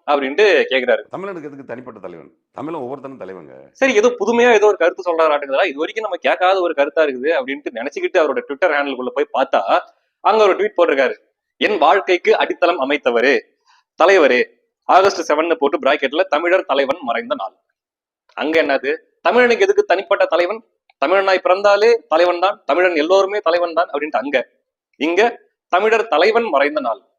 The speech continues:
Speaker 1: ஒருவேளை போஸ் வெங்கட் அவர்களுக்கு ஐயா கருணாநிதி அவர்களோ அல்லது அவர் குடும்பத்தை சேர்ந்தவர்களோ ஏதாச்சும் நல்லது பண்ணியிருந்தாலோ சப்போர்ட் பண்ணியிருந்தாலோ "என் தலைவன் மறைந்த நாள்" அப்படின்னு போட்டிருந்தாருன்னா அந்த கேள்வி இல்ல. ஆனா தமிழர் தலைவன் மறைந்த நாள். அப்ப இதை வச்சு நம்ம என்ன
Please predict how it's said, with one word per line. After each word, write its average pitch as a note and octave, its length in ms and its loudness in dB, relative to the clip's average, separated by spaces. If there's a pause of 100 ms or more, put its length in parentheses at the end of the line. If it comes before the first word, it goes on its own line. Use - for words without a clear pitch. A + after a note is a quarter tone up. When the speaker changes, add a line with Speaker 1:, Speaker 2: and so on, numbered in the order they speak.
(180)
Speaker 1:
ஒருவேளை C3+ 380 2
போஸ் E3 300 0
வெங்கட் D3+ 220 -4
அவர்களுக்கு C3+ 420 0
ஐயா C#3+ 200 2
கருணாநிதி C3+ 400 -4
அவர்களோ B2 240 -4
அல்லது D#3+ 180 0
அவர் B2 140 -2
குடும்பத்தை D3 320 -8
சேர்ந்தவர்களோ A#2+ 440 -6
ஏதாச்சும் C3 300 -2
நல்லது C3+ 280 -6
பண்ணியிருந்தாலோ A#2+ 460 -8
சப்போர்ட் D3+ 360 -4
பண்ணியிருந்தாலோ B2 480 -4 (420)
"என் B3+ 300 0
தலைவன் G3+ 360 2
மறைந்த D#3+ 260 0
நாள்" D#3 140 -2
அப்படின்னு D3 260 -12
போட்டிருந்தாருன்னா C3 600 -2 (260)
அந்த A3+ 180 -2
கேள்வி F3 300 0
இல்ல. B2+ 280 -4 (420)
ஆனா F3+ 200 2
தமிழர் A#3 420 2
தலைவன் F#3+ 340 2
மறைந்த C3+ 300 -2
நாள். A2+ 180 -10 (760)
அப்ப G3+ 220 0
இதை F#3 120 2
வச்சு F#3+ 140 0
நம்ம G#3+ 160 0
என்ன F#3 280 -2